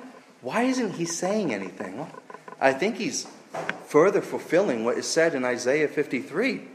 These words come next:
that he was oppressed and he was afflicted, yet he opened not his mouth.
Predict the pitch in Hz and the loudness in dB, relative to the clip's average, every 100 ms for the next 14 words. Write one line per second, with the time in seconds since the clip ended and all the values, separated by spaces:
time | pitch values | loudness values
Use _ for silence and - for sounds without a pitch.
0 | - - - - 143 143 143 185 214 190 | -20 -20 -20 0 4 6 4 2 6 6
1 | 165 147 - 196 240 - 180 175 143 156 | 6 2 6 8 8 6 4 4 4 4
2 | 147 190 269 - 147 139 - - - 147 | 6 6 6 4 2 0 -8 -14 2 6
3 | 196 190 190 147 180 202 214 196 151 151 | 6 6 -4 2 4 6 4 2 0 2
4 | 165 170 170 - - - - 156 135 143 | 4 2 -2 -14 -20 -18 -4 -4 -2 -2
5 | 131 98 | -2 -2